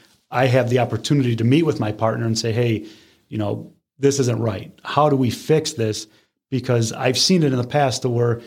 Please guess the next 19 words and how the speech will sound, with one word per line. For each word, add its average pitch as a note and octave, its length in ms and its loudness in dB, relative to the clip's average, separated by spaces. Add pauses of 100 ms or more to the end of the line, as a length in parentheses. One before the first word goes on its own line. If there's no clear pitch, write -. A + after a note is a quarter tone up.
(320)
you've C3 200 -2
seen D#3+ 320 4
problems G#2 540 0
go G#2+ 180 0
on G#2 420 -4
and A#2 160 2
you've A2 220 0
wanted B2 300 4
to A2 40 -2
fix - 320 -4
them G#2+ 200 -2
and G#2+ 60 0
your G2 100 -4
coworkers A#2+ 540 2
wanted G#2 280 -2
to G2+ 80 -10
fix - 260 -6
them, A2 160 -2
but G#2+ 320 -4